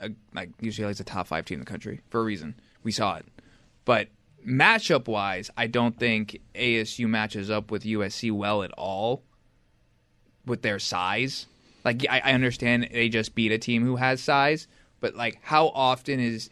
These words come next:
is A S U able to produce like this offensively?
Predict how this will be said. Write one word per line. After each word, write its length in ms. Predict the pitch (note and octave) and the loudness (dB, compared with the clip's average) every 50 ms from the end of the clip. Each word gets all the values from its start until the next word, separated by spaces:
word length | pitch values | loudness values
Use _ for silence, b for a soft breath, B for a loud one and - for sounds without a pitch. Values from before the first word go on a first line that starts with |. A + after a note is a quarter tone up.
| - | -8
is 260 | A#2+ A2+ A2+ G#2+ G#2+ - | -6 -6 -6 -6 -8 -6
A 220 | - A#2 A#2 A#2+ A#2 | -4 -2 0 0 0
S 180 | A2+ - - | -2 -4 -6
U 120 | A#2 A2+ A2 | -4 -2 -2
able 260 | G#2+ G#2+ G#2+ A2+ A2 | -2 -4 -4 -4 -6
to 420 | A2+ - - G#2 G2 F#2+ F#2+ F#2+ - _ _ _ _ _ _ - | -6 -6 -8 -6 -6 -6 -8 -10 -14 _ _ _ _ _ _ -4
produce 600 | - C#3+ B2+ A2+ A2+ A#2 B2+ B2 A#2+ A#2 - - | -2 -2 -2 -2 0 0 2 2 2 0 -2 -2
like 160 | B2 G#2+ G#2 | -2 -2 -2
this 200 | - A#2+ A2+ - | -2 -4 -4 -2
offensively? 760 | - G#2+ G#2+ G2 - A2 G#2 G2+ G2 - F#2+ F#2 F#2 F2 - | -4 -4 -4 -4 -6 -8 -8 -8 -8 -10 -12 -10 -10 -12 -12